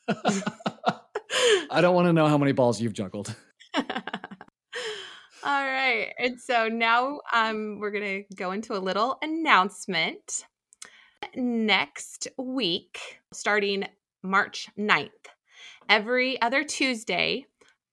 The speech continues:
Speaker 2: I will be sharing real, raw, and redeeming stories about my past. I once believed my past was veiled in shame, but on the journey becoming who I am today and being unapologetically me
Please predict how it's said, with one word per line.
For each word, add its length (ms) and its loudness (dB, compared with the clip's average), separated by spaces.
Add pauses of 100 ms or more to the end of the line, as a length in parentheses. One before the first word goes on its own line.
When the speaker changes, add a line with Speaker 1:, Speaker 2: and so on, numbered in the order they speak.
Speaker 2:
I 180 8
will 140 -2
be 140 -4
sharing 640 -4
real, 460 -2
raw, 380 2
and 160 -6
redeeming 500 -4
stories 640 -6 (180)
about 280 -4
my 320 -4
past. 640 2 (880)
I 40 2
once 260 2
believed 460 -2
my 100 -4
past 320 4
was 140 -8
veiled 420 -2
in 140 -6
shame, 500 -4 (160)
but 100 4
on 120 6
the 80 0
journey 460 0
becoming 600 -6
who 220 -4
I 80 2
am 180 2
today 640 -2
and 160 -6
being 180 -6
unapologetically 1000 0
me 480 -2